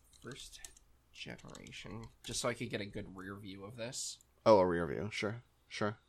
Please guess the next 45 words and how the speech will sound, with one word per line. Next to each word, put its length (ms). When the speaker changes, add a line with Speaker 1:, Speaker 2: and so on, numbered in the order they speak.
Speaker 1:
Just 160
'cause 360
I 40
have 180
a 120
front 260
view, 180
but 120
not 160
a 60
rear. 300
Well, 300
I'll 80
talk 180
about 140
the 60
front 300
first. 480
Um, 420
so 280
what 160
we 120
have 180
here 200
is 140
a 140
very 720
classic 580
looking 300
car. 420
Uh, 140
specifically, 640
also, 500
uh, 340
I 40
should 200
note 340
it 100
is, 440
there 280
is 140
either 360
a 140
two-door 540
hardtop 540